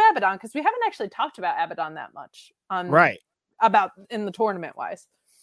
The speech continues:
Speaker 2: Yeah, I think that Abaddon represents a really good piece of this tournament puzzle, 'cause you need to have, like, we don't think Abaddon's gonna win, but, like, a monster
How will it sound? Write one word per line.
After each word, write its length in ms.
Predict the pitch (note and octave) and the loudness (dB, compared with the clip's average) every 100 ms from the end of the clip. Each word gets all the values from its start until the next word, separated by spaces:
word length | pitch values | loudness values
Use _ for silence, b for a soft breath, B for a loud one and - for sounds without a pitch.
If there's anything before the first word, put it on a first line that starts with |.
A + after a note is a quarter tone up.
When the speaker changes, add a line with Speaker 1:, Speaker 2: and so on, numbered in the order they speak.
| b _ | b _
Speaker 2:
Yeah, 360 | - D3 F#3 D#3+ | -8 2 4 6
I 60 | C#3+ | 2
think 300 | D3 G#3 A3+ | 0 -2 0
that 280 | G3+ E3 C3+ | 2 2 2
Abaddon 720 | C3+ C#3+ C#3+ C#3+ C#3+ C#3 C3+ B2+ | 0 0 0 0 0 0 -2 -2
represents 720 | C3 - A#2+ A2+ B2 B2 - | -4 -4 -10 -8 -8 -8 -6
a 100 | A#2+ | -6
really 400 | G#2+ B2+ B2 A#2+ | -4 -4 -4 -6
good 720 | G2+ A#2+ A#2 A2+ A2 G#2+ - _ _ | -8 -8 -6 -6 -8 -8 -12 _ _
piece 380 | - C3+ A#2+ - - | -10 -8 -8 -10 -6
of 480 | B2 A#2+ A2+ G#2 F2+ | -4 -2 -4 -6 -6
this 380 | A#2+ A#2 G#2+ - | -4 -2 -4 -8
tournament 460 | - B2+ A#2 A2 | -4 -4 -4 -10
puzzle, 280 | - A#2+ G#2 | -8 -6 -6
'cause 200 | - C#3+ | -4 -4
you 80 | E3 | 0
need 220 | F3+ G3 | 0 0
to 80 | D#3 | 0
have, 380 | C3+ C#3+ C3+ A#2+ | 2 2 2 0
like, 440 | B2 A2+ G#2 - _ _ _ _ _ _ _ _ _ _ _ _ | -4 -4 -8 -14 _ _ _ _ _ _ _ _ _ _ _ _
we 180 | C3+ D#3+ | -2 4
don't 180 | G#3+ G3+ | 4 4
think 180 | G#3 F#3 | 4 2
Abaddon's 460 | D#3+ D3+ D3 C#3 | 2 2 0 0
gonna 220 | B2 B2+ A2 | -2 -4 -2
win, 380 | C3 D3+ D3 | -2 0 -2
but, 200 | C3 C3 | -4 -6
like, 260 | C3+ A#2 - - | -4 -8 -8 -6
a 100 | C3+ | -6
monster 880 | C3 E3 E3+ D#3+ - C#3+ B2+ A#2 | 0 2 2 0 -4 -2 -2 -4